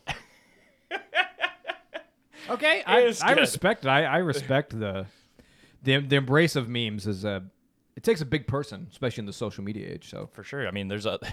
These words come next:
Speaker 1: <laughs> there's a lot of other folks that don't take it as easy. They don't take it as well.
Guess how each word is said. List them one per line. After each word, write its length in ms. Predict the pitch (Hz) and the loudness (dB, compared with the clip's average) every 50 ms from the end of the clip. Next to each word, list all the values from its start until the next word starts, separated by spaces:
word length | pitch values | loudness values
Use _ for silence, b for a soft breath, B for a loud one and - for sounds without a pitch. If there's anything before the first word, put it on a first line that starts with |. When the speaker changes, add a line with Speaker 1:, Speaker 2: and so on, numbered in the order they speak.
| - _ | -12 _
Speaker 1:
<laughs> 220 | _ _ _ _ - | _ _ _ _ -10
there's 120 | - 113 | -8 -4
a 60 | 117 120 | -2 2
lot 160 | 123 135 127 | 2 4 4
of 80 | 113 | 4
other 180 | 104 113 120 123 | 4 4 2 2
folks 280 | - - 131 127 - - | 0 -2 -4 -4 -2 -6
that 140 | 104 87 | -8 -6
don't 200 | - 101 110 104 | -4 -6 -6 -6
take 180 | - 90 87 - | -8 -16 -18 -18
it 60 | - | -20
as 140 | 76 73 73 | -20 -20 -18
easy. 340 | 76 76 76 - 73 71 67 - | -18 -18 -18 -20 -20 -20 -20 -14
They 120 | 95 98 | -12 -12
don't 200 | 101 95 95 - | -10 -10 -12 -14
take 200 | - - 98 90 - | -14 -14 -14 -14 -14
it 60 | 82 | -16
as 120 | 80 80 | -16 -14
well. 340 | - 87 87 82 82 85 - | -10 -6 -6 -6 -6 -8 -12